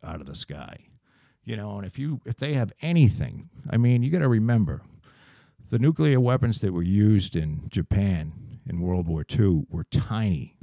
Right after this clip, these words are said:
compared to the weapons that are, you know, that we have today. Uh, I'm not, I, I don't specifically, I should know this, I don't specifically know the kilotonnage of the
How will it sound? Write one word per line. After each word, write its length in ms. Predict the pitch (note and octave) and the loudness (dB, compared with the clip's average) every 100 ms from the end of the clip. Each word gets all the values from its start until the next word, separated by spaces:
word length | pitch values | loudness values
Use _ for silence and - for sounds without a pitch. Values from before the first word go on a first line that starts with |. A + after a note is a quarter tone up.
| - _ _ _ _ _ - | -20 _ _ _ _ _ -4
compared 520 | G#2 F2 F2 F2+ E2 | -4 0 0 0 -2
to 420 | - F2 E2 D#2 G#2 _ _ _ _ | 0 2 2 -2 -6 _ _ _ _
the 140 | - E2+ | -4 -2
weapons 480 | F#2 F#2 F2+ D#2+ - | 0 0 0 -2 -4
that 140 | D#2 | -4
are, 200 | D2+ D2+ A2+ - - - _ _ _ _ | -4 -8 -10 -14 -20 -20 _ _ _ _
you 140 | - G2 | -4 -4
know, 200 | C#2 A#1 | -4 -6
that 120 | D2 | -6
we 160 | D#2+ D#2+ | -4 -4
have 240 | D2 C2+ | -4 -4
today. 520 | - C#2+ C#2+ A#1 - _ - - _ - | -4 -4 -6 -10 -16 _ -20 -20 _ -14
Uh, 240 | D#2+ D2+ D2+ - - | -10 -8 -10 -12 -8
I'm 200 | A#2+ B2 | -4 -2
not, 240 | A#2 A2 - - - A2 - | -2 -2 -6 -16 -14 -18 -12
I, 140 | G#2 - | -14 -8
I 100 | A#2+ | -6
don't 200 | B2+ - _ _ - _ _ | -6 -8 _ _ -20 _ _
specifically, 480 | - A#2+ - A2+ G#2+ | -6 -4 -2 -2 0
I 100 | G2 | 0
should 300 | - G#2+ G#2+ | 4 4 6
know 200 | G#2+ A2 | 4 6
this, 220 | C3+ D#3 | 4 4
I 60 | F2+ | 0
don't 160 | F#2 | -2
specifically 500 | - F#2+ - F2+ F2 | -2 -2 0 0 0
know 140 | F2+ E2 | 0 0
the 80 | |
kilotonnage 680 | D#2 F2+ F#2 F2+ G2+ F#2 E2+ | -2 -2 -2 -2 -2 -2 -2
of 120 | E2 | -4
the 140 | D2 | -6